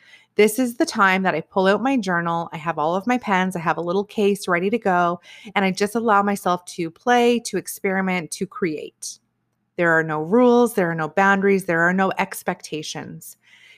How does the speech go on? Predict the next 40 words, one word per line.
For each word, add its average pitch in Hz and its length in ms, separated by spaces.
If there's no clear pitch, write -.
It 208 80
is 190 200
simply 226 400
a 262 100
time 185 380
for 202 140
my 220 160
soul 180 440
to - 180
relax, 180 640
to - 180
rejuvenate, 180 800
to - 180
focus 220 480
on 254 140
something 196 420
other 175 220
than 247 180
work, 185 400
the 190 80
stressors 226 840
of 220 180
life, 165 540
and 175 180
all 220 260
of 302 120
the 285 140
other 262 200
things 202 460
that 185 340
consume 240 640
my 214 140
time 196 460
and 175 180
energy 165 560
and 185 160
draw 202 680
on 190 160
my 185 120
resources 170 1160